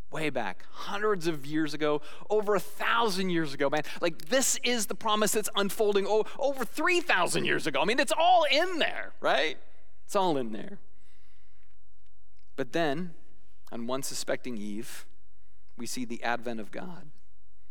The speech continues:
where God comes to renew, to embody, and to mentor us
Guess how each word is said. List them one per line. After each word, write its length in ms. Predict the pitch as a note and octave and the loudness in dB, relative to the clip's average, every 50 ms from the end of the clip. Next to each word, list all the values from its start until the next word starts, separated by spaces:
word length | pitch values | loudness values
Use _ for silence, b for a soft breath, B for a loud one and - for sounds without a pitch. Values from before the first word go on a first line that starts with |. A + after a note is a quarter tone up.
| - - - - - - - - | -4 -4 -4 -4 -4 -4 -4 -4
where 140 | - B2+ B2 | -4 -4 -2
God 340 | A#2+ C3+ C3+ C3+ D3+ D3 C#3 | 0 2 2 4 2 2 0
comes 420 | - C#3 C3 C3+ C#3 C#3 C3+ - | -2 -2 -2 -2 -2 -2 -2 -2
to 360 | - - - C3+ B2+ B2 A#2+ A2+ | -2 -2 -2 -2 -2 -2 -2 -2
renew, 680 | G#2 A2+ A2 B2 C#3 D3 D#3 D3+ D3 D3 D3 C#3+ C#3+ C#3+ | -4 -4 -2 0 0 2 4 4 4 4 2 0 0 -2
to 220 | C#3 - - A2 G#2 | -4 -4 -4 -4 -4
embody, 680 | G2+ G2+ G2+ B2+ C3 C3+ C3 C3 C3+ C3 B2+ B2+ B2+ B2 | -4 -2 0 2 4 4 2 2 0 -2 -2 -2 -4 -4
and 120 | A#2 G#2 - | -4 -4 -4
to 80 | A#2 | -4
mentor 420 | A2 A2+ B2 C3 C3 - C3+ B2 A#2+ | -4 -2 -2 -2 -2 -2 -2 -2 -2
us 420 | A#2+ B2 A#2+ - - - - - | -2 -2 -4 -2 -2 -2 -2 -2